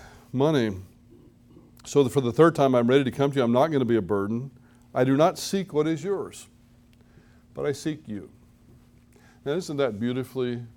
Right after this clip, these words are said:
put? I don't want your money. I don't want your car. I don't want your refrigerator. I want you because God wants you.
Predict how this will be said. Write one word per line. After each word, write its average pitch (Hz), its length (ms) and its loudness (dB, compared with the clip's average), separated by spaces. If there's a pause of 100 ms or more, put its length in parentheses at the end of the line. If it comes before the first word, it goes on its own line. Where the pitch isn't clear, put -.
put? 127 240 -6 (880)
I 147 60 -8
don't 160 100 -4
want 139 160 -4
your 101 100 -6
money. 123 380 -4 (920)
I 135 40 -8
don't 147 100 -4
want 139 180 -4
your 104 100 -8
car. 135 480 0
I 123 80 -2
don't 135 160 -4
want 123 220 -8
your 107 140 -6
refrigerator. 104 1000 -2 (1040)
I 147 60 -10
want 180 280 -8
you 151 300 -8 (880)
because 160 300 -6
God 208 260 -2
wants 107 340 -14
you. 82 100 -20